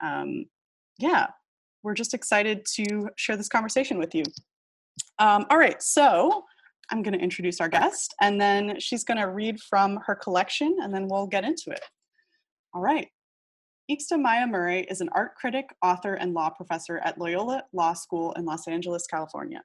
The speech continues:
She's won a Whiting Writers Award and an Art Writers Grant. She was a finalist for the A S M E Fiction Award in two thousand nineteen.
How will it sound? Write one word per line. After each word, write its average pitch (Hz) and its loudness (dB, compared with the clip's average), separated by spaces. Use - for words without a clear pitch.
She's 202 -8
won 190 0
a 180 0
Whiting 233 0
Writers 180 -4
Award 165 -4
and 233 -4
an 185 -4
Art 175 -2
Writers 165 -4
Grant. 143 -8
She - -12
was 170 -4
a 175 -4
finalist 214 -2
for 190 0
the 180 -2
A 190 4
S 185 -2
M 170 -2
E 180 -2
Fiction 269 -4
Award 226 -4
in 180 -8
two 180 -12
thousand 160 -6
nineteen. 196 -4